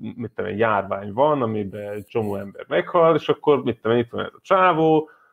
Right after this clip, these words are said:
aki, aki olyan dolgokat mond a nyilvánosságban, ami esetleg veszélyeztetheti a, nem tudom, a sikeres járványkezelést,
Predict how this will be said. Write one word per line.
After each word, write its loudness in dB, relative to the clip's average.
aki, 0
aki -2
olyan 2
dolgokat 2
mond 0
a 0
nyilvánosságban, -2
ami -2
esetleg -4
veszélyeztetheti -4
a, 2
nem -2
tudom, -8
a -4
sikeres -4
járványkezelést, 2